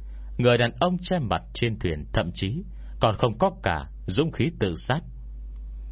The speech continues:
Nếu không có pháp chỉ của Đại Phương Sư, người đàn ông che mặt trên thuyền thậm chí còn không có cả dũng khí tự sát. Một lúc lâu sau, Quy Bất Quy đột nhiên cười lớn. Trong không gian tinh mịch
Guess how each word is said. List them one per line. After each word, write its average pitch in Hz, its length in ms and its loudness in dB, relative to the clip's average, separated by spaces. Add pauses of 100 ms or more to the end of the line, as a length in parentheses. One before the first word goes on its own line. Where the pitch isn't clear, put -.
(2500)
Nếu 113 180 6
không 110 220 2
có 117 140 2
pháp 196 260 2
chỉ 90 220 2
của 95 160 0
Đại 82 140 2
Phương 113 220 -2
Sư, 101 260 -2 (640)
người 117 200 6
đàn 120 160 4
ông 185 200 2
che 185 160 2
mặt 98 280 2
trên 120 240 -2
thuyền 76 360 0
thậm 90 220 2
chí 123 320 -2 (360)
còn 110 160 4
không 104 240 2
có 170 120 4 (100)
cả 76 260 -2 (140)
dũng 127 240 0
khí 131 200 0 (100)
tự 87 140 0
sát. 139 280 -2 (680)
Một 87 140 4
lúc 110 160 2
lâu 98 180 2
sau, 92 320 -2 (380)
Quy 135 100 8
Bất 139 160 4
Quy 113 160 4
đột 92 200 2
nhiên 95 240 0 (100)
cười 85 160 0
lớn. 87 360 -2 (480)
Trong - 160 4
không 113 140 4
gian 107 280 2
tinh 165 200 0
mịch 87 140 -2